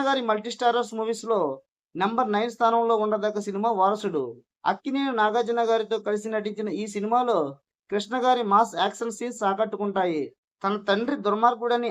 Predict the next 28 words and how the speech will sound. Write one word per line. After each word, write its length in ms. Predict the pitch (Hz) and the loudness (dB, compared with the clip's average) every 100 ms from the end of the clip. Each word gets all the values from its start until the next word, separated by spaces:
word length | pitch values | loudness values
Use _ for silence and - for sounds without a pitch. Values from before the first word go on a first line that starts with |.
| - | 0
అపోహపడ్డ 640 | 170 175 247 254 247 220 | 0 4 2 4 2 2
నాగార్జున 560 | 208 175 196 233 208 240 190 139 | 2 2 6 4 4 2 2 2
నిజం 260 | 143 170 240 | -2 0 0
తెలుసుకుని 460 | 226 226 220 233 220 | 2 -2 -2 -6 -2
ఎలా 220 | 180 202 220 143 - _ _ - | 2 6 6 4 0 _ _ -6
ముందుకు 340 | 185 233 247 | -4 -4 0
వెళ్ళాడు 400 | 220 220 233 226 | 0 4 4 4
అనే 240 | 196 202 226 | 2 0 0
కథనం 380 | 196 190 254 | 0 0 2
ఆకట్టుకుంటుంది. 800 | 233 202 208 208 196 185 165 147 139 - 143 | 4 4 2 0 -4 -2 -2 -2 -2 -6 -2
అలాగే 420 | 170 214 214 233 190 | 6 6 6 4 4
గ్యాంగ్స్టర్ 560 | 175 196 233 247 240 226 | 4 2 2 6 6 6
గా 60 | |
కృష్ణ 320 | 247 208 - 226 | 0 -4 -4 2
గారి 220 | 226 226 | 6 6
నటన 280 | 214 202 240 | 4 0 0
హైలైట్ 380 | 208 185 214 196 | 2 2 2 2
గా 80 | 220 | 2
ఉంటుంది. 460 | 196 190 185 156 139 - 185 | 4 0 0 0 -2 -4 -4
ఈ 100 | 226 | -2
మూవీ 300 | 220 247 277 | 2 2 0
బాక్స్ 400 | 180 196 214 - | 4 4 4 0
ఆఫీస్ 300 | 247 247 233 | -2 -2 -2
వద్ద 220 | 226 220 233 | -2 0 -2
సూపర్ 400 | - 220 233 233 | 0 -2 0 -4
హిట్ 160 | 196 | -2
గా 100 | 220 | 0
నిలిచింది. 520 | 208 202 202 180 156 | 0 0 -2 -2 -2